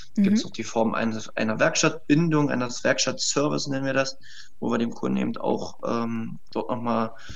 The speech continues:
Speaker 2: ein, äh, eine Möglichkeit bieten, sich an unsere ösa-Werkstätten zu binden. Er dafür auch gewisse Mehrleistung bekommt in Form von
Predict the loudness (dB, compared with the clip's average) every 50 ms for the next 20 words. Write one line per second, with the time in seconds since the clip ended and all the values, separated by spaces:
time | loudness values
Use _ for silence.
0 | -10 -10 -10 -10 -8 -4 -2 -2 -2 -2 -2 -2 -4 -4 -6 -6 -6 -6 -4 -4
1 | -4 -4 -2 -2 -2 -2 -2 -2 -4 -4 -2 -2 -2 -2 0 0 -2 -2 0 0
2 | -2 -2 -2 -4 -8 -10 -10 -10 -8 -6 -4 -4 -4 -4 -4 -4 -4 -2 -4 -2
3 | -2 -4 -2 0 2 2 4 2 2 0 -4 -8 -6 0 2 4 4 4 4 4
4 | 2 2 0 -2 -4 -4 -4 -4 -4 -4 -4 -4 -4 -4 -2 0 2 2 2 0
5 | 0 0 0 -2 -2 -4 -6 -8 -8 -10 -8 -6 -4 -2 0 0 -2 -2 -2 0
6 | 0 0 0 -2 -6 -6 -4 -4 -4 -6 -6 -8 -8 -6 -4 -2 -2 -2 0 0
7 | 0 2 2 2 2 2 0 0 -2 -2 -2 -2 -2 -2 -2 -2 -2 -2 -4 -4
8 | -4 -4 -4 -4 -2 -2 -2 -2 -2 -2 -2 -2 -2 -4 -6